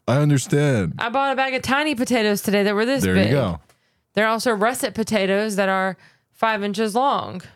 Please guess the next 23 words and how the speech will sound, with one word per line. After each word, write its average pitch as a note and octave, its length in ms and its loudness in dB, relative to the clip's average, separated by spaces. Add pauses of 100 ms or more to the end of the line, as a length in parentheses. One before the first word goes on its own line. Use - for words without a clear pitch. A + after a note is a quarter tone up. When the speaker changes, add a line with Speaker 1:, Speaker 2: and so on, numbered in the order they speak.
(380)
Speaker 1:
Okay. F#2 440 0 (760)
It's - 120 -8
not G#2+ 200 0
how, G2+ 300 -2 (420)
how G#2 100 0
big G#2 240 0
they F#2+ 140 2
are. D#2 140 -2
It's D#2 100 -6
how F2+ 120 0
you F2 120 0
use F2+ 260 0
'em. C#2 140 -6 (1600)
But F#2 120 0
anyway. D2 400 -2 (240)
Speaker 2:
The F#3+ 120 0
butt A3 260 0
wound F#3+ 500 -2 (100)
Speaker 1:
<laughs> - 120 -18
The C#3 60 0
butt A2+ 420 -4
wound. F3 160 -2
Speaker 2:
was F#3+ 320 2